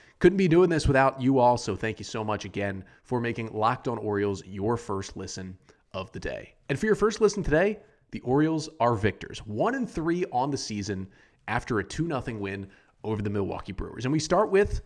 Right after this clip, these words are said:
the five things you need to know from the Orioles win over Milwaukee in the home opener at Camden Yards in front of pretty much a packed house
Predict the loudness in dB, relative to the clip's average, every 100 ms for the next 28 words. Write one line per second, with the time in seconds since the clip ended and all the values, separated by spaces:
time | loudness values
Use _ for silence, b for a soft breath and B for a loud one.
0 | _ -4 2 2 2 0 -2 0 -2 -6
1 | -4 -2 -2 -2 -4 -4 -6 -14 -12 -8
2 | -6 -2 0 0 0 -2 -2 -6 -12 b
3 | 2 4 4 2 2 2 0 -2 -6 -6
4 | b b _ -2 -2 -2 0 0 -2 -2
5 | -4 -4 -6 -4 -6 -4 -4 -2 -2 -4
6 | -10 -2 0 0 -4 b b 2 2 2
7 | 0 0 4 4 4 2 2 0 -10